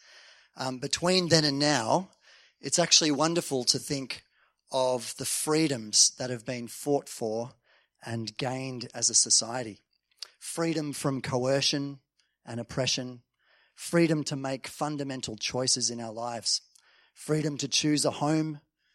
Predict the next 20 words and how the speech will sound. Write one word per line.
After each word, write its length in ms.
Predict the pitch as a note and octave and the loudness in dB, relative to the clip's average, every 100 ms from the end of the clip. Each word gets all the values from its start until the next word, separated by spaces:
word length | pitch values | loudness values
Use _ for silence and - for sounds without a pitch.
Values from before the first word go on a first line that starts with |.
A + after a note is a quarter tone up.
| _ - | _ -14
to 100 | A#2 | -6
choose 280 | - C#3+ B2+ | 0 2 0
a 60 | |
partner, 540 | - C3 C3 C#3+ C3 B2 _ _ - | -2 -2 -2 -2 -6 -8 _ _ -18
to 120 | B2 | -10
choose 280 | - C#3 B2 | -6 -4 -4
a 60 | G#2+ | -4
job, 500 | A#2 C3+ C3 A#2+ A#2+ _ _ _ _ _ A#2+ | 2 4 4 2 -4 _ _ _ _ _ -4
a 40 | |
way 260 | A#2 C3+ C3 | 2 2 2
of 140 | A#2+ | -2
life. 540 | B2+ C3 B2 - - _ _ _ _ | -2 -2 -2 -8 -14 _ _ _ _
Freedom 720 | - - - G3 F3+ A2+ C#3+ - - _ _ | -16 -6 4 4 4 0 -8 -16 -20 _ _
is 200 | C3+ - | -4 -2
considered 580 | D3+ D3 D#3 D3 B2+ G2+ | 0 2 2 2 -2 0
basic 460 | C#3+ C#3+ C#3+ - | 0 2 2 -2
now 360 | A#2+ A#2 A2+ G#2+ - | -10 -12 -12 -12 -8
to 180 | - B2+ | -4 -2
our 120 | A2 | -4
happiness. 640 | A#2 C3+ B2+ A2+ - - | -6 -6 -8 -2 0 0